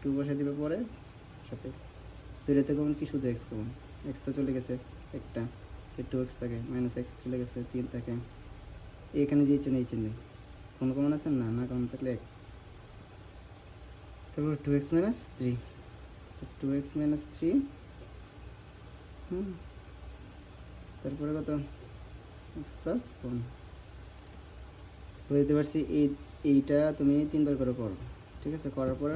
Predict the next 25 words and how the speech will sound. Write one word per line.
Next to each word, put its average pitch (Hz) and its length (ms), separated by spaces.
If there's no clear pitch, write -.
অন্যগুলো 113 380
করো, 107 140
হুম? 214 160
উম, 139 200
দরকার 131 320
পড়লে 151 240
বারবার 139 240
ভিডিওগুলো 139 400
দেখো, 147 200
দেখে 131 220
করো, 110 140
ঠিক 151 180
আছে? 160 140
তারপরে 143 340
যদি 143 180
আরও 139 120
করায়, 143 360
আর 135 100
কি 143 120
করাইতাম, 135 280
সবগুলোই 156 360
তো 143 100
সহজ, 131 200
একদম 143 240
সহজ। 123 180